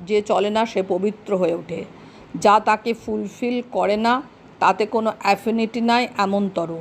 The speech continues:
শুদ্ধও বলে একে।" সুখময়দা, "এতে তো জ্ঞানও লাগে।"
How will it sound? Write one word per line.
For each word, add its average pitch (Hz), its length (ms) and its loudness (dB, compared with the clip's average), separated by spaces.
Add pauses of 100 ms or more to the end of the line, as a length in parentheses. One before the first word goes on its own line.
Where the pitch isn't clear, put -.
(320)
শুদ্ধও 247 460 2
বলে 175 280 2
একে।" 160 300 -8 (680)
সুখময়দা, 190 640 0 (800)
"এতে 226 240 4
তো 262 160 4
জ্ঞানও 226 460 4
লাগে।" 165 400 -2